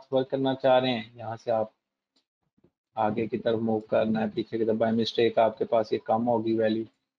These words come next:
तो आप ये आ-, आगे पीछे कर सकते हैं,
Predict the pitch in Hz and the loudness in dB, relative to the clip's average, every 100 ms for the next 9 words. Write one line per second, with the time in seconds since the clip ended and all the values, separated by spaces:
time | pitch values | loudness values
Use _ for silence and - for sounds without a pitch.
0 | _ _ _ - 123 107 104 110 107 131 | _ _ _ -4 2 2 2 0 -2 -4
1 | - _ _ _ _ _ _ 120 113 - | -10 _ _ _ _ _ _ -10 -10 -4
2 | 117 110 113 117 120 113 107 - 107 110 | 0 0 0 -2 -4 -4 -4 -6 -14 -14
3 | 110 | -18